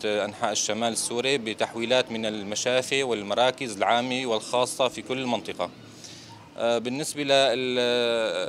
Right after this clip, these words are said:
للخدمات الأخرى أيضا هناك، آه، مخبر، آه، يقوم أيضا بتقديم الخدمات المجانية، وهناك، آه، يقوم على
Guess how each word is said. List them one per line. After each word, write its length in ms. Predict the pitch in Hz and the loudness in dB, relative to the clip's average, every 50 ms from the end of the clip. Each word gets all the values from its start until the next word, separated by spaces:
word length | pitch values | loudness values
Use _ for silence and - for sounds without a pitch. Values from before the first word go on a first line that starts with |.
| 71 64 - - - - - - - - - - - | -4 -6 -8 -8 -10 -10 -12 -12 -12 -12 -12 -10 -10
للخدمات 500 | - 110 - 123 113 127 127 135 135 131 | -10 -6 -4 0 2 2 4 2 2 2
الأخرى 240 | 131 131 - - 127 | 0 -2 0 2 2
أيضا 220 | 120 131 135 127 120 | 2 4 2 2 0
هناك، 360 | 120 120 120 131 135 131 127 - - 123 | 0 0 2 2 2 2 2 0 0 0
آه، 340 | 117 113 113 113 110 107 | 2 4 4 4 4 2
مخبر، 580 | 104 113 123 123 - - - 120 127 139 160 165 - - - - - - - - - - - | 2 2 0 -2 -2 -2 0 2 4 4 2 0 -4 -12 -20 -20 -20 -20 -20 -20 -20 -14 -8
آه، 340 | - 107 107 107 107 107 107 | -2 0 2 2 4 4 4
يقوم 360 | 104 107 107 - 120 113 113 92 107 101 | 2 2 0 0 -2 -4 -4 -4 -2 -2
أيضا 340 | 113 110 - 107 120 107 110 | -2 0 0 -2 -2 -2 -2
بتقديم 320 | 104 92 - 101 104 113 107 | -2 -2 -4 -4 -2 -4 -4
الخدمات 400 | - - 107 113 117 110 - - | -4 -4 -2 -2 -2 -2 -2 -4
المجانية، 540 | 107 101 98 107 110 110 117 127 139 147 | -6 -4 -2 -2 -2 0 0 0 2 2
وهناك، 440 | 135 120 107 110 110 117 123 127 120 - - | 2 2 0 -2 0 2 2 0 0 0 0
آه، 320 | 120 113 110 110 104 101 82 | 0 2 2 2 2 0 0
يقوم 360 | - 104 104 - - 123 117 | 0 -2 -4 -4 -2 0 2
على 160 | 107 113 110 | 4 4 4